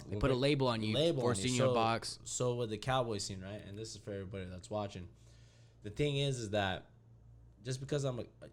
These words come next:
Speaker 2: whether it's me or anybody else, they think that, "Oh, he's bumping fucking George Strait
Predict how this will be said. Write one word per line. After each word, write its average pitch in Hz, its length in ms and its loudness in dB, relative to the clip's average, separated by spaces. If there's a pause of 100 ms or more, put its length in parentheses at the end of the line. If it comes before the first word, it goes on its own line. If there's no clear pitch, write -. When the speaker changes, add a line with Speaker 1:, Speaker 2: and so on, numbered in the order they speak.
(340)
Speaker 2:
whether 135 260 2
it's 110 160 -2
me 143 160 -2
or 135 60 0
anybody 98 400 -2
else, 82 340 -6
they 104 120 -2
think 104 320 -6
that, 95 200 -2
"Oh, 92 180 0
he's 98 200 -4 (340)
bumping 87 400 -6
fucking 85 380 -10
George 92 320 -4
Strait 95 480 -4